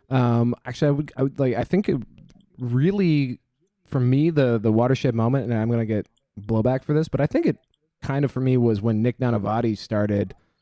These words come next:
his coaching service, because that seemed like the dumbest possible idea ever when he first said that. At least the internet thought so, and I think the internet tends to react that way to anyone going out and trying something new. Um, but, um, for me, that was, like, the le-,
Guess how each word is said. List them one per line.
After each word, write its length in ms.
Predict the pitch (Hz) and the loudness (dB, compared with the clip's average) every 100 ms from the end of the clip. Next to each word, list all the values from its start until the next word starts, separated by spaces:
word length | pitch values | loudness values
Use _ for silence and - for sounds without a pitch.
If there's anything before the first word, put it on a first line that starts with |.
| _ | _
his 140 | 131 120 | -4 0
coaching 340 | 143 - 123 | 0 0 -4
service, 420 | - 101 - - | -4 -6 -6 -10
because 320 | - 120 127 117 | -8 -2 -2 0
that 220 | 139 - | -2 -4
seemed 400 | - 151 151 143 | -6 0 0 2
like 160 | 139 | 0
the 100 | 127 | -2
dumbest 500 | 117 101 113 120 110 | -4 0 0 0 -2
possible 460 | - 113 113 110 107 | -4 -4 -4 -4 -2
idea 400 | 101 101 104 104 - | -2 0 0 -2 -2
ever 380 | 123 101 90 - _ _ _ _ | -2 -2 -6 -8 _ _ _ _
when 240 | 107 117 110 | 0 0 0
he 340 | 113 113 110 | 0 0 0
first 440 | - - 143 135 - | -2 0 0 0 0
said 260 | 139 131 | -2 0
that. 240 | 101 87 107 | -4 -4 -6
At 140 | 113 | -2
least 240 | 120 - | -2 -2
the 100 | 110 | -2
internet 320 | 120 110 95 - | 0 0 -4 -6
thought 240 | 98 90 | -8 -8
so, 320 | - 92 113 | -6 -4 -4
and 100 | 110 | -4
I 60 | 104 | -2
think 240 | 131 123 _ | -2 -4 _
the 80 | 123 | -2
internet 300 | 120 117 110 | 0 0 -2
tends 240 | 127 120 | -6 -6
to 80 | - | -2
react 420 | 107 107 110 - _ _ | -2 0 -4 -10 _ _
that 200 | 117 113 | -6 -2
way 180 | 107 107 | 0 0
to 160 | - 107 | -2 -2
anyone 480 | 117 117 107 101 107 | 0 2 0 -2 -2
going 360 | 120 110 110 | 0 0 0
out 120 | 113 | -2
and 80 | 95 | -4
trying 240 | - 117 107 | -6 -6 -6
something 300 | 113 107 107 | -8 -6 -2
new. 240 | 120 127 - _ _ _ _ - | 0 0 -4 _ _ _ _ -2
Um, 360 | 123 120 117 | 2 2 2
but, 360 | 107 127 117 - - | 2 0 0 -4 -6
um, 440 | 127 120 120 - _ - | -2 0 -2 -4 _ -2
for 140 | 151 | 0
me, 160 | 143 160 | 2 2
that 200 | 156 151 | 2 2
was, 200 | 143 127 | 2 2
like, 280 | 135 127 117 | 0 0 0
the 80 | |
le-, 280 | 123 123 104 | 0 0 -2